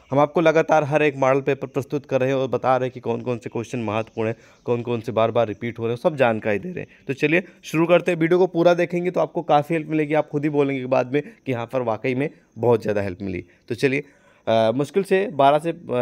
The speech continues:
तेरह मिनट की वीडियो होगी, फिर ज़्यादा नहीं होगी, कम ही की होगी। प्रूफ के तौर पे लिख लीजिए, देख लीजिए,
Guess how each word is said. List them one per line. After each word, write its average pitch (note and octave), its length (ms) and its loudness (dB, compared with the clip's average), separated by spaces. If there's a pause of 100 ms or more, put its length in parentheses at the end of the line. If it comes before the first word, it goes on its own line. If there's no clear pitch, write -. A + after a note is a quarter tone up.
(340)
तेरह C3+ 180 2
मिनट C#3+ 180 -2
की C#3+ 80 -4
वीडियो B2 240 0
होगी, C3+ 160 -2
फिर C#3 200 -4
ज़्यादा B2+ 200 2
नहीं C3 140 -4
होगी, C3+ 180 -6
कम B2 180 0
ही C3 80 -2
की C3 100 -8
होगी। B2+ 240 -2 (460)
प्रूफ C#3+ 180 0
के D#3 80 2
तौर C#3+ 160 2
पे C#3+ 100 -4
लिख C#3 200 -4
लीजिए, C#3 160 -4
देख C#3 360 -2
लीजिए, C3+ 280 -2